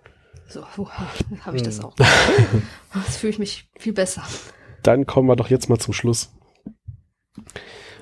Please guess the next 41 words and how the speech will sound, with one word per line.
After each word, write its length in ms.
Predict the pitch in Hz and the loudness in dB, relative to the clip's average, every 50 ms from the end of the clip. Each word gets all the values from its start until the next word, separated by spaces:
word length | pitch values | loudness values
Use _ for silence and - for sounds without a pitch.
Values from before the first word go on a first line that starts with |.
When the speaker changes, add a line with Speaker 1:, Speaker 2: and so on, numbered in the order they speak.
| - _ - | -10 _ 4
Speaker 3:
Ähm, 720 | 135 131 127 127 127 123 123 123 123 123 123 120 123 123 - - - | 6 8 8 8 8 8 6 6 4 2 -2 -4 -6 -8 -6 2 4
allgemeine 460 | 147 156 147 147 139 156 220 277 269 | 6 8 8 8 8 6 6 4 4
Kommentare 580 | - - 185 175 160 - - 170 175 170 165 | 2 2 2 2 0 2 2 2 2 2 0
hatten 240 | 160 160 - - 139 | -4 -4 -2 0 0
wir 80 | 135 131 | 0 0
diesmal 320 | - 160 156 - - 120 | 0 -2 -4 -4 -6 -10
keine. 500 | - - - 139 175 220 233 226 226 220 - - - | -4 0 0 2 2 0 0 -2 -4 -4 -6 -10 -8
Es 280 | - 131 120 - - - | -6 -6 -6 -6 -6 -6
hat 120 | 143 - | -6 -6
euch 120 | - - 113 | -4 -4 -4
also 180 | 120 123 - | -2 -2 -2
allen 400 | - - 147 160 156 156 165 147 | 0 2 2 4 2 2 0 -4
gut 300 | 139 - 165 185 190 - | -4 -2 -2 -2 -2 2
gefallen. 640 | - 156 143 - - - 143 147 160 170 175 175 - _ _ _ _ _ _ _ _ _ _ _ _ _ _ - | 2 2 2 2 2 2 4 4 4 4 2 -2 -4 _ _ _ _ _ _ _ _ _ _ _ _ _ _ 2
Also 100 | 131 131 | 2 4
es 100 | - - | 4 4
hat 160 | 170 - 156 | 4 4 4
euch 140 | 170 139 156 | 4 6 6
nicht 260 | 185 214 214 - - | 6 4 4 2 0
so 100 | - 160 | 0 2
schlecht 280 | - - 170 170 - | 4 4 4 4 2
gefallen, 220 | - - 175 160 143 | 2 2 2 4 4
dass 120 | - - | 4 2
ihr 60 | 127 | 4
meckern 320 | 135 170 - - 214 190 170 | 4 4 4 6 4 4 6
wolltet, 240 | 175 175 175 170 139 | 4 4 4 4 2
aber 100 | 123 131 | 4 4
auch 60 | 135 | 4
nicht 120 | 135 127 - | 2 2 4
so 160 | 143 160 156 | 4 2 4
gut, 220 | - 156 147 - | 2 -2 -2 -2
dass 120 | - - 123 | -2 0 2
ihr 60 | 123 | 4
loben 340 | 139 170 175 - 151 - - | 4 2 2 -2 -2 2 4
wolltet. 300 | 139 135 135 - 123 139 | 4 4 2 2 -2 -4
Das 80 | 143 | 0
ist 40 | - | 2
auch 160 | - 117 113 | 2 2 2
mal 120 | 127 123 123 | 2 0 0
in 80 | 113 | 2
Ordnung. 400 | 101 113 117 - - 117 117 123 | 0 -2 -2 -2 -4 -6 -6 -8